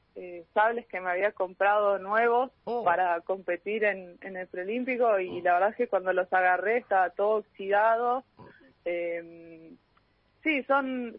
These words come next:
Speaker 1: son en realidad de los sables, digamos, como un, un modelo más bueno, uno de los mejores, porque, bueno, es, digamos, lo que uno usa para competir en el alto
Speaker 2: Claro.
Speaker 1: rendimiento ya en,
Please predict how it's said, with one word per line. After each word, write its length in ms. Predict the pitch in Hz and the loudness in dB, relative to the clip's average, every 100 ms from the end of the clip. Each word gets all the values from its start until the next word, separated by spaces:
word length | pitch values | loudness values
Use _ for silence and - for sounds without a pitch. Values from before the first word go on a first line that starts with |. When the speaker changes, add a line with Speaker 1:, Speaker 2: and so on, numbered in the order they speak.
| - | -2
Speaker 1:
son 220 | 262 285 | -2 0
en 100 | 262 | 0
realidad 840 | 240 220 220 240 269 254 226 208 - _ _ _ _ 190 | 0 2 2 4 4 4 2 0 -4 _ _ _ _ _
de 200 | 196 190 | -4 -2
los 220 | 190 190 - | 0 -2 -2
sables, 460 | - 247 254 269 269 | 0 2 2 0 -2
digamos, 360 | 190 190 214 - - - | 0 -2 -2 -8 -16 -10
como 300 | 170 175 180 | -8 -6 -8
un, 320 | 170 185 - | -8 -16 -18
un 180 | 185 190 | -18 -8
modelo 440 | 196 196 196 214 214 | 0 4 4 2 2
más 200 | 202 - - - _ _ | 0 -2 -8 -20 _ _
bueno, 600 | 180 220 226 226 226 220 | 0 2 2 2 2 0
uno 220 | 214 196 | 0 0
de 60 | 196 | 0
los 180 | 175 185 | 0 -2
mejores, 600 | 185 - 214 214 214 220 | -10 -2 2 2 2 -2
porque, 240 | 202 175 170 | -2 -2 2
bueno, 280 | 185 180 160 _ | 2 2 -6 _
es, 140 | 165 165 _ - | -10 -10 _ -4
digamos, 320 | 180 180 190 | 0 0 0
lo 120 | 180 | -4
que 120 | - | -4
uno 240 | 185 196 190 | -4 -2 -4
usa 180 | 208 202 | 0 2
para 160 | 180 165 | 2 0
competir 360 | 170 165 185 | -6 -4 -2
en 60 | 196 | 0
el 60 | 180 | 2
alto 140 | 190 | 2
Speaker 2:
Claro. 140 | 185 175 | 2 2
Speaker 1:
rendimiento 480 | 175 170 180 190 208 | -2 -6 -8 -2 0
ya 260 | 185 175 | 2 2
en, 240 | 165 160 | 0 -8